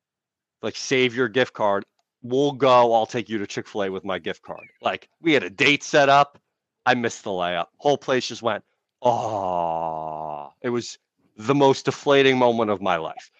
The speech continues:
So I'm a little worried that I'm gonna be that close to the court after the whole incident of, of two thousand ten.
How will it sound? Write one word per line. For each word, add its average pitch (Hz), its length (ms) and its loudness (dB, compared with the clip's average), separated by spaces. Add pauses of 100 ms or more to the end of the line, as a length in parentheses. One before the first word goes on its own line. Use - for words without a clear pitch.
(140)
So 101 300 2
I'm 135 160 4
a - 20 4
little 196 220 6
worried 165 320 4
that 131 100 2
I'm 139 60 2
gonna 139 100 -2
be 127 120 0
that 139 160 4
close 156 300 0
to 139 60 -6
the 117 80 -2
court 143 380 0
after 113 300 0
the 101 100 -2
whole 107 360 -2 (680)
incident 101 540 -4
of, 90 240 -14
of - 160 -18
two 107 160 -10
thousand 90 340 -2
ten. 82 300 -8